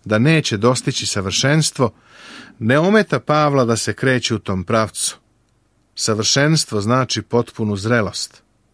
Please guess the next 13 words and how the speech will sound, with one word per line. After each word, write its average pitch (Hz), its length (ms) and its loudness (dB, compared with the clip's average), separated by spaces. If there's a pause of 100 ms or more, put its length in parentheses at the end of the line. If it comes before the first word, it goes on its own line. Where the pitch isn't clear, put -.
(800)
Pavle 156 380 2
je 135 100 0
znao 151 340 2
da 123 120 -2
to 139 240 2
još 135 380 2
nije 117 260 0
dostigao. 127 640 -2 (1080)
Svakako 143 640 0
se - 140 -6
složio 117 460 0
sa - 180 -6
Petrom 139 520 -2